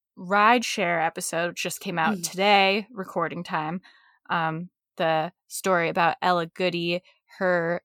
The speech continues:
Speaker 1: case was upgraded, I guess, to a homicide investigation, which isn't really shocking. I think probably all of us would assume, have assumed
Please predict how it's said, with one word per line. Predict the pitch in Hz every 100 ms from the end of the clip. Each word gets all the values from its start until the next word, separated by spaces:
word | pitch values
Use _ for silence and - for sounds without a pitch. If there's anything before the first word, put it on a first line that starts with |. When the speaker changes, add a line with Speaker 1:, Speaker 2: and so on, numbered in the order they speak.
| _
Speaker 1:
case | - 170 170 -
was | 170 - _ -
upgraded, | 196 - 170 170 170 170
I | 175
guess, | 160 180 -
to | - 175
a | - 170
homicide | 175 180 208 254 233
investigation, | 240 247 - 254 254 254 254 240
which | 196 - -
isn't | 190 180 -
really | 170 165
shocking. | - 175 156 - 180 170
I |
think | 160 - -
probably | - 175 165 -
all | 269
of | 254
us | 254 -
would | 208
assume, | 208 - 196 190 185 - - - _ _
have | - 180
assumed | 175 - 165 156